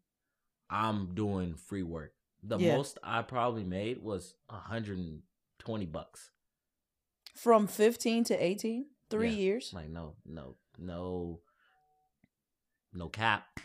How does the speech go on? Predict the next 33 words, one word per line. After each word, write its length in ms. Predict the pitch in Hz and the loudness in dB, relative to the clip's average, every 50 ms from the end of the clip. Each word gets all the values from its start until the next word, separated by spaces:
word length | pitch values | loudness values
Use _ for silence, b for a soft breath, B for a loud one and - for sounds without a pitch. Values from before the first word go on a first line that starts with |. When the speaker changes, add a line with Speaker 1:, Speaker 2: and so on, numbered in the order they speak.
| - - - | -4 4 4
Speaker 1:
<laughs> 320 | - - - - 151 120 - - - - _ - | 4 4 6 4 2 2 2 -4 -14 -20 _ -2
Like, 560 | 143 - - 208 190 - - 160 139 127 - | -2 6 8 8 8 8 8 2 0 4 8
it 120 | 185 180 | 10 10
was 120 | 165 160 147 | 10 8 6
bad. 440 | 127 151 170 226 214 135 98 - - | 6 6 8 8 8 4 2 2 2
It 80 | 127 139 | 2 4
was 160 | 147 135 117 | 4 4 4
bad. 320 | 120 143 147 135 110 92 | 6 8 8 8 8 8
Speaker 2:
I 80 | - 247 | 8 8
mean, 420 | 285 311 320 311 294 277 254 202 - B B B B B B B B | 8 8 8 8 8 8 6 4 0 B B B B B B B B
so 180 | - - 254 247 | 0 4 6 8
here's 240 | 269 302 302 302 262 | 8 8 6 6 6
my 200 | 240 220 202 180 | 6 4 4 2
thing 320 | - 170 165 147 143 170 - | 2 0 -2 -2 -4 -6 -4
with 200 | 151 151 147 - | -4 -4 -4 -2
that. 240 | 131 113 78 - - _ _ _ _ _ - | -4 -4 -4 -6 -10 _ _ _ _ _ -12
So 560 | - - - 196 190 185 175 165 156 - - - _ _ _ _ _ _ _ _ _ _ _ - | -6 2 6 8 8 10 8 6 4 2 -4 -12 _ _ _ _ _ _ _ _ _ _ _ -4
you're 220 | 185 214 240 247 | 0 2 4 4
saying 520 | 233 - - 180 180 196 196 214 208 208 208 | 4 4 2 2 4 4 4 4 2 2 2
that, 420 | 208 208 214 214 - - - _ | 4 4 4 2 2 -2 -4 _
Speaker 1:
Mm-hmm. 160 | 117 110 95 98 | -8 -6 -4 -2
Speaker 2:
and 160 | 175 170 - | 0 4 4
I 120 | 185 180 | 6 6
understand 580 | 151 180 180 165 160 156 - - 160 165 175 175 | 6 2 0 0 -2 -4 -4 -2 -2 -2 0 -2
because 300 | 165 156 - 165 156 160 | -4 -2 0 0 0 0
it 60 | 156 | -2
was, 120 | 151 147 147 | -2 -2 -2
like, 120 | 147 147 151 | -2 -2 0
when 140 | 151 156 | -2 0
you 80 | 151 151 | 0 0
were 60 | 147 147 | -2 -2
first 240 | - 147 147 143 | -4 -6 -6 -6
starting, 400 | - - 151 160 165 165 165 151 | -4 -2 -2 0 0 0 -2 -6